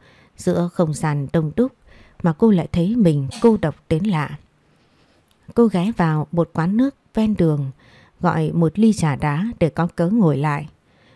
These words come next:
Bên trong mấy chiếc bàn nhựa lấm lem, quạt máy cũ kêu rè rè, tiếng xe ngoài đường hòa cùng tiếng người rộn ràng,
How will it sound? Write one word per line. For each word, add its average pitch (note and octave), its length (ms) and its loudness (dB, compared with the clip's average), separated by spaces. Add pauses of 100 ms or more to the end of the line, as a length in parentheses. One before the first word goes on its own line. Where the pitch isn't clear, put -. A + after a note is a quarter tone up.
(140)
Bên E3+ 160 2
trong D#3 400 0
mấy F3+ 160 2
chiếc C4 280 -6
bàn C#3 260 -2
nhựa D#3+ 220 0
lấm E3 260 0
lem, F3 320 2 (480)
quạt E3 220 0
máy F3+ 360 -2
cũ A3+ 300 -2
kêu A3 220 2
rè D#3 260 -4
rè, C#3+ 400 -4 (520)
tiếng G3 240 2
xe A#3 220 0
ngoài D#3+ 220 0
đường D3 420 0
hòa D#3+ 180 0
cùng D3+ 400 -4
tiếng G#3 220 0
người D#3 180 2
rộn - 260 -2
ràng, C#3+ 380 -4